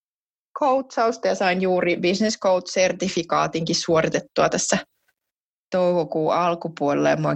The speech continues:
kiinnostaa, kiinnostaa se puoli nyt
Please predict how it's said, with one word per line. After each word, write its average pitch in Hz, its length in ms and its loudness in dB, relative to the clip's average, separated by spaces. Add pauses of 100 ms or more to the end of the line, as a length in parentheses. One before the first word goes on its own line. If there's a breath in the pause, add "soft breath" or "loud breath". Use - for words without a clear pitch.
kiinnostaa, 156 840 0 (260)
kiinnostaa 202 600 0
se 247 160 -2 (100)
puoli 160 460 0 (560 loud breath)
nyt 175 120 -2